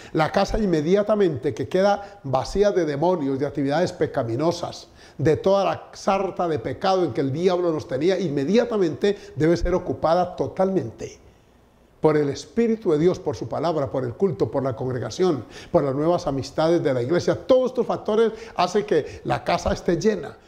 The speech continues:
Cuando viene el espíritu inmundo a procurar poseerla una vez más,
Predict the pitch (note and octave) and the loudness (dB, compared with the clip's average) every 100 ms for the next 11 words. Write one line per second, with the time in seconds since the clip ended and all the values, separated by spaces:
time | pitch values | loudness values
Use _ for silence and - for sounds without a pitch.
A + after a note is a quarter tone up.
0 | _ D#3 D3 C#3 C#3+ F#3+ B3 A3 - G#3 | _ -2 0 0 2 2 2 2 2 0
1 | G3+ F#3 F3 G3+ G3+ - E3 - C#3+ F#3 | 2 0 2 2 2 0 -2 -4 -2 0
2 | A3 A3+ G#3+ - D#3+ E3 F#3+ G3 F#3 E3 | 0 0 -2 0 0 2 2 2 2 2
3 | G3 A#3 | 2 0